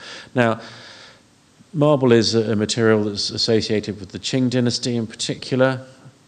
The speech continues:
uh, sorry, the Ming dynasty, so preceding the Qing dynasty. Um, and the quarry that, uh, Weiwei gets his marble from is the same quarry that was used for,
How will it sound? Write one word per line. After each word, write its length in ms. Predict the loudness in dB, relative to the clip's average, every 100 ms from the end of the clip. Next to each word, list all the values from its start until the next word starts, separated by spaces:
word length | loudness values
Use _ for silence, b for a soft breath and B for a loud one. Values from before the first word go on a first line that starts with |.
| -4
uh, 120 | -4
sorry, 280 | -2 -2 -2
the 100 | 0
Ming 280 | 2 4 4
dynasty, 440 | 2 0 -2 -4
so 200 | -4 -6
preceding 540 | -6 -8 -2 -2 0 -2
the 80 |
Qing 300 | -2 -4 -4
dynasty. 540 | -4 -6 -6 -6 -8 -8 B B B B
Um, 540 | -4 2 4 4 0 -4
and 440 | -2 0 2 0 -4 -12 -2
the 280 | 0 0 -2
quarry 400 | -2 4 6 4
that, 400 | 2 -2 -4 -8 -16 -12
uh, 320 | -6 -2 -2
Weiwei 720 | 0 4 4 4 4 2 -2 -12 -20 _
gets 240 | -8 -8 -6
his 140 | -6
marble 340 | -2 -2 -2 -8
from 420 | -12 -12 -14 -14
is 120 | -16
the 100 | -10
same 320 | -4 -2 -4 -4
quarry 360 | 0 2 2
that 140 | -2 -6
was 180 | -6 -2
used 340 | -2 -2 -6
for, 480 | -18 -6 -4 -4